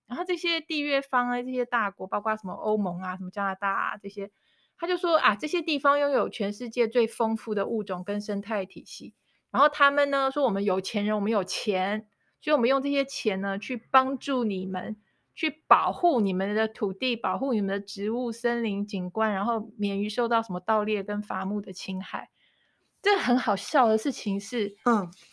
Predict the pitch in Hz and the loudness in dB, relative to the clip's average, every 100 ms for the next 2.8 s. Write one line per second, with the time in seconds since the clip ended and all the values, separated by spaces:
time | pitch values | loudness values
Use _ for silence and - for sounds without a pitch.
0 | _ _ 247 320 339 285 254 254 262 190 | _ _ 2 4 6 8 8 6 0 -2
1 | 196 - 208 214 330 302 233 294 - 202 | -2 2 2 2 4 4 4 0 0 0
2 | 202 233 220 247 233 233 214 - | 2 2 4 2 4 4 4 0